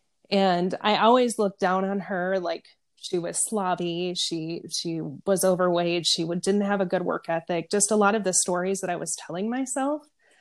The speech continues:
But now I'm really careful with how I look at my before pictures, because that girl had the determination to do something that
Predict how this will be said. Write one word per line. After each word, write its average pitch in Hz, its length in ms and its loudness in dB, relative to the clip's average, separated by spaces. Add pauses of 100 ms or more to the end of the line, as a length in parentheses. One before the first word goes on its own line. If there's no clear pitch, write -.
(280)
But 220 100 6
now 233 300 2
I'm 233 160 0
really 196 200 -2
careful 202 540 -4
with 165 140 -4
how 190 200 -4
I 170 100 0
look 160 260 -4
at - 80 -6
my 180 100 -2
before 180 520 -2
pictures, 165 640 -2
because 170 640 -2 (420)
that 185 220 4
girl 233 220 6
had 190 180 2
the 175 80 2
determination 175 1120 -4
to 190 80 -6
do 175 260 -2
something 175 560 -2
that 160 320 -2